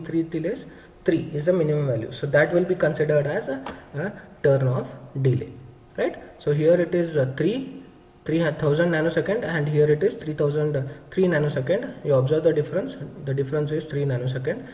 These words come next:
So this, uh, delay can be considered as a what? A turn of delay, right? So let me check for what input values the output will become Z,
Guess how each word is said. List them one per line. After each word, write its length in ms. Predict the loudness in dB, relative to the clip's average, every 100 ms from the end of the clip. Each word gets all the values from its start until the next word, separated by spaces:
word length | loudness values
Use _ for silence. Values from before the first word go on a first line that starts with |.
| -18 -8
So 80 | -2
this, 300 | 0 0 -2 -16 -20 -20 -6
uh, 140 | 0
delay 320 | 2 2 2 2
can 220 | 0 0
be 80 | 0
considered 500 | 0 0 2 4 2
as 220 | 0 -4
a 80 | -8 -10 -20 -4
what? 560 | -2 -2 -4 -16 -20 -20 -20 -20 -20 _ -20 -12 -4
A 80 |
turn 360 | 0 2 2 4
of 180 | 2 -2 -12 -16 -16 0
delay, 260 | 2 2 0 -12 -4
right? 300 | -4 -2 -10 -14 -6
So 160 | 0
let 200 | 4 6
me 100 | 4
check 580 | 4 2 0 -8 -12 -12
for 180 | -2 2
what 260 | 4 4 2
input 300 | 2 0 2
values 400 | 2 4 2 4
the 80 |
output 300 | 2 2 -2
will 120 | -2 -2
become 320 | -2 -2 0
Z, 180 | 0